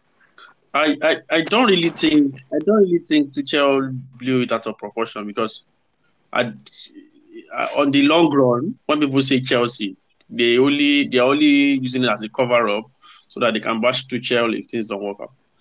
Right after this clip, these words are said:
But the fact remains that for a player to publicly say something like that on, on an interview that had massive audience like that, it was undermining the coach authority. And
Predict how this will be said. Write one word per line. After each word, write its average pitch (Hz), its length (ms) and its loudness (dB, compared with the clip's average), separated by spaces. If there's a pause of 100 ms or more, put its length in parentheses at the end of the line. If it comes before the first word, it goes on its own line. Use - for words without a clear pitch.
(200)
But 147 100 0
the 139 80 -6
fact 214 220 2
remains 147 240 2
that 110 220 2 (520)
for 156 120 2
a 156 60 4
player 214 240 2
to 165 140 -2
publicly 160 580 -2
say 151 240 2
something 135 300 -2
like 110 180 0
that 123 200 2 (600)
on, 120 560 -4 (100)
on 131 120 0
an 135 120 2
interview 143 360 -2
that 135 280 2
had 127 220 -8
massive 147 920 0 (800)
audience 113 440 -2
like 98 160 -8
that, 104 280 -6 (680)
it 135 100 -6
was 135 200 0
undermining 147 680 2
the 117 80 -4
coach 120 440 -4
authority. 104 540 -8 (160)
And 120 440 -2